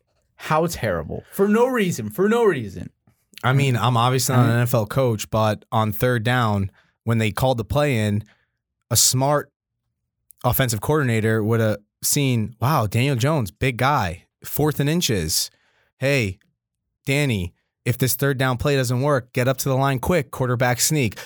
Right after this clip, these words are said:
Speaker 2: No, let's just try to run him to the side where, you know, freakish linebackers could obviously keep up with him, and destroy him, and now <laughs> he's concussed.
Speaker 1: Phrasing.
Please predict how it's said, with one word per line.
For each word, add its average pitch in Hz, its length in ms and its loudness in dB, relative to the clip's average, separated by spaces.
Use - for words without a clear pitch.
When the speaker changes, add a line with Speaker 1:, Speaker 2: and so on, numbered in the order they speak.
Speaker 2:
No, 247 260 0
let's 175 200 0
just - 160 -4
try 220 140 -2
to 214 100 0
run 139 200 0
him 175 100 0
to 170 80 0
the 151 40 0
side 151 440 0
where, 117 360 2
you 143 120 0
know, 107 240 2
freakish - 480 0
linebackers 120 840 0
could 107 380 -2
obviously 151 540 0
keep 156 220 -2
up 165 120 2
with 160 160 -2
him, 110 440 0
and 110 440 -2
destroy 151 560 2
him, 101 440 0
and 107 200 0
now 113 580 0
<laughs> - 800 -8
he's 113 380 0
concussed. - 640 -2
Speaker 1:
Phrasing. 98 540 -2